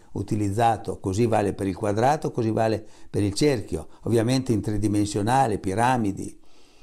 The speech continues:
cubi, sfere,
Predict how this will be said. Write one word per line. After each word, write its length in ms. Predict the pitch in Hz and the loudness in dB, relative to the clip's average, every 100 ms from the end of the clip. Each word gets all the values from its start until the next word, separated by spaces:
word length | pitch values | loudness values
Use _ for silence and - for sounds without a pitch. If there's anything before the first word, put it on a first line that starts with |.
| - - - - - - - | -16 -16 -18 -20 -20 -20 -2
cubi, 580 | 131 147 131 92 - - - - - - - - - | 4 4 4 0 -2 -8 -16 -18 -18 -20 -20 -20 -14
sfere, 760 | - - 120 101 98 165 - | -10 0 2 2 2 0 -4